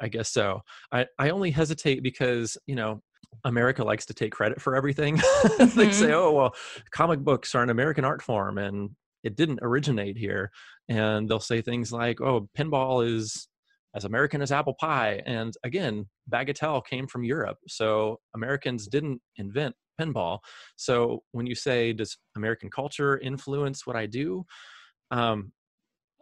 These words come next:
Speaker 1: <sighs> kind of. It, those things are made here now, and I'm
Speaker 2: Mm-hmm.
Speaker 1: interested in those things. And there's definitely a part of the history of each of those things that I'm interested in here in America, a large part, but it's not to say that,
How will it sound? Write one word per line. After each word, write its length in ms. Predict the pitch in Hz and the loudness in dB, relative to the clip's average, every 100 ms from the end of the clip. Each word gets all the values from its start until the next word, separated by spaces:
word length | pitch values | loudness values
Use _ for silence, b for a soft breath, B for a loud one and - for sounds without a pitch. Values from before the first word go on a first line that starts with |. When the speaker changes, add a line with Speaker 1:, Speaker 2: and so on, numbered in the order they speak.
| - | -12
Speaker 1:
<sighs> 300 | 139 - _ | -12 -12 _
kind 260 | - 139 170 | -4 0 2
of. 200 | 208 214 - | 0 -2 -2
It, 160 | 123 - - - | -2 -4 -14 -8
those 320 | 143 139 151 | 2 2 2
things 280 | - 147 151 | -2 -2 0
are 80 | 120 | 0
made 240 | 110 127 | 0 -2
here 220 | 147 160 160 | -2 -4 -4
now, 380 | 160 170 190 202 | -6 -4 -6 -4
and 240 | 127 113 - | -4 -4 -4
I'm 120 | 107 | -4
Speaker 2:
Mm-hmm. 80 | - | 0
Speaker 1:
interested 460 | 214 - 98 160 | 2 2 0 -2
in 80 | 165 | -4
those 200 | 165 165 | -4 -6
things. 440 | - 165 180 185 - - | -6 -6 -6 -8 -8 -4
And 100 | 120 | -2
there's 260 | 120 117 - 120 | -2 -4 -10 -8
definitely 480 | 156 233 - 123 107 | -4 -4 -4 -2 -2
a 60 | |
part 240 | 110 135 139 | -2 -2 -2
of 60 | 123 | -4
the 80 | 104 | -6
history 680 | - 262 - 95 92 95 - | -6 -8 -6 -4 -2 -4 -6
of 460 | 113 107 107 107 - B B _ _ _ _ | -4 -2 -2 -6 -12 B B _ _ _ _
each 220 | - 170 - | -6 -4 -4
of 100 | 117 | 0
those 280 | 110 104 | 0 0
things 240 | - 120 120 | -4 -6 -4
that 100 | 107 | -4
I'm 140 | 104 | -4
interested 400 | 160 175 - 104 | -6 -10 -6 -4
in 280 | 104 98 98 - _ | -4 -6 -10 -14 _
here 260 | - 175 127 | -2 2 2
in 80 | |
America, 540 | 104 139 135 - 90 90 | 2 2 2 0 -6 -6
a 60 | 117 | -2
large 380 | 127 190 175 - | 0 0 -4 -6
part, 320 | 92 85 - B B | -6 -6 -8 B B
but 440 | 107 107 110 107 - _ _ - | -8 -4 0 -2 -4 _ _ -14
it's 140 | - | -6
not 180 | 127 139 | -4 -4
to 80 | 123 | -4
say 360 | - 117 113 | -2 0 -2
that, 340 | 104 104 104 | -2 -4 -4